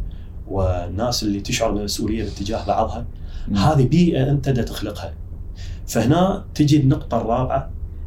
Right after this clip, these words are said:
Speaker 1: اللي هي أنك توظف ناس يناسبون هذه البيئة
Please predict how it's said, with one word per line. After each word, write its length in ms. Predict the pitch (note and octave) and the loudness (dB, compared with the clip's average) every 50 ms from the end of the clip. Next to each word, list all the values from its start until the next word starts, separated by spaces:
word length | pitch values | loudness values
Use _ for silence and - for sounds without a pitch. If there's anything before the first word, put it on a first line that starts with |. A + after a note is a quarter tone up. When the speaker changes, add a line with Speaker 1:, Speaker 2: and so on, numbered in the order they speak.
| - - - - | -8 -8 -4 -2
Speaker 1:
اللي 420 | A2 A2+ A2+ A#2 A#2 A2+ - - | 0 0 2 2 2 2 4 4
هي 420 | C#3+ D3+ D3 C#3 C#3 C#3 C#3 C#3+ - - - - - - - - - - - - - - - - - - - - - - - - - - - - - - - | 4 6 6 4 2 2 0 -2 -4 -8 -12 -12 -12 -10 -10 -8 -8 -8 -8 -8 -8 -8 -8 -8 -10 -10 -10 -10 -10 -10 -10 -10 -8 -8 -8 -8 -6 -6 -4
أنك 420 | A#2 A#2 A#2 A#2 B2 - A2 - - | 0 2 2 2 2 0 -4 -6 -4
توظف 640 | - B2 C#3+ D3+ C#3 C3 A#2 - A2+ G2 - - G#2 | 0 0 2 2 0 -2 -4 -4 -4 -4 -4 -4 -4
ناس 680 | G2+ A#2 B2+ C3+ D3 D3 - - - - - - - - - - - - | -2 0 0 0 0 0 -2 -4 -4 -4 -6 -6 -6 -6 -4 -4 -4 -2
يناسبون 760 | - A2 G#2+ A2+ A2+ A#2+ A#2 - - - A#2+ D3+ D#3+ D#3+ D3+ | -2 0 0 2 2 2 2 0 0 2 2 2 4 4 4
هذه 320 | C3+ C3+ D3+ D#3 D3+ D3 C#3 | 4 2 2 2 4 2 2
البيئة 500 | B2 - C#3 D3+ D#3 D3+ D#3+ D#3+ E3 | 2 4 4 4 4 4 2 0 -4